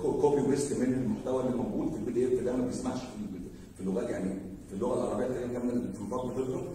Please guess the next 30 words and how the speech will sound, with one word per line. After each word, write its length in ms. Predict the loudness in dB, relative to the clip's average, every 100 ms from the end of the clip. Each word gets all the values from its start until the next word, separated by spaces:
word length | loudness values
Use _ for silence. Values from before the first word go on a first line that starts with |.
| -10 -8 -2
فده 220 | 2 2
في 60 |
الاي 260 | 2 0 2
باب 200 | 0 2
بيسمع. 340 | 0 0 0 -4 -6 -10 -14 -16 -14 -2
آه، 640 | 0 2 0 0 0 -2 -2 -4 -2
دي 140 | 0 2
كلها 400 | 4 4 4 4
مميزات 400 | 4 4 4 2
في 120 | 0
الاي 200 | 0 0
باب. 140 | 0 -4 -8 -10 -14 -14 -14 -14 -8 2
آه، 380 | 4 4 2 2
في 140 | 2
كمان 600 | 4 4 6 4 4 2
الشكل 400 | 2 0 0 0
الالكتروني 560 | 0 0 0 0 2 2
للكتب، 400 | 2 0 -2 -2 -4
يعني 320 | -2 -2 -2 0
دلوقتي 340 | 0 0 0
بقى 160 | -2 -2
الشكل 400 | 0 0 0 0
الصوتي، 460 | 2 2 2 0 -2 -4
الكتب 360 | -2 -2 0 -2
الصوتيه 500 | -2 -2 0 0 2
او 80 | 0
الكتب 260 | 0 -2 -2
المسموعه، 640 | 0 -2 -2 -2 -2 -4 -8 -10 -8
ودي 200 | -2 0
بتزدهر 640 | 2 0 0 0 2 0